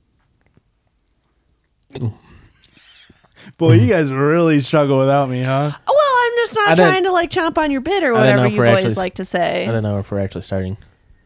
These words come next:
Speaker 2: I mean, I can s-, do you want me to do it? I'll do my own thing.
Speaker 3: Mm.
Speaker 2: I mean, it is my episode, of course, and if you didn't know, this is the judgiest place on the internet, A K A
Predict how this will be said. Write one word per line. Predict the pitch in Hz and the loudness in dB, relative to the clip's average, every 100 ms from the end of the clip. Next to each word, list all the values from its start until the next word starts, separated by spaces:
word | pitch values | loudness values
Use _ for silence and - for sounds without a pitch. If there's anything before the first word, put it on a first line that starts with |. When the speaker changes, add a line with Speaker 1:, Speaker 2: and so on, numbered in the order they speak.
| _ _ - _ _ | _ _ -20 _ _
Speaker 2:
I | - | -6
mean, | - | -2
I | 190 427 | -2 0
can | 440 | -2
s-, | - | -6
do | - | -4
you | 208 | -2
want | 262 | 0
me | 311 | 0
to | 311 | -2
do | 233 | -2
it? | 440 | 0
I'll | 370 | 0
do | 349 381 | 0 -2
my | 240 | -2
own | 202 | -2
thing. | 196 214 180 180 | -4 -4 -4 -4
Speaker 3:
Mm. | |
Speaker 2:
I | |
mean, | 202 202 | -2 0
it | 208 | 0
is | 240 208 | -2 -2
my | 202 185 | -2 0
episode, | 185 196 185 170 | -2 -4 -4 -6
of | - | -4
course, | 180 175 180 | -2 -2 -4
and | 185 | -8
if | 180 | -6
you | 190 | -6
didn't | 214 185 | -6 -4
know, | 185 185 185 | -2 -2 -4
this | 190 185 | -8 -8
is | 185 185 - - - _ | -10 -12 -20 -20 -20 _
the | 196 | -4
judgiest | 185 208 190 190 - | 0 0 0 -4 -4
place | 202 202 | -6 -2
on | 202 | -4
the | 180 185 | -2 -4
internet, | 320 220 190 247 - 294 _ _ _ | -4 -2 -2 -4 -6 -16 _ _ _
A | 202 214 | -4 -2
K | 220 196 190 190 185 | -2 -2 0 -2 -2
A | 185 | -4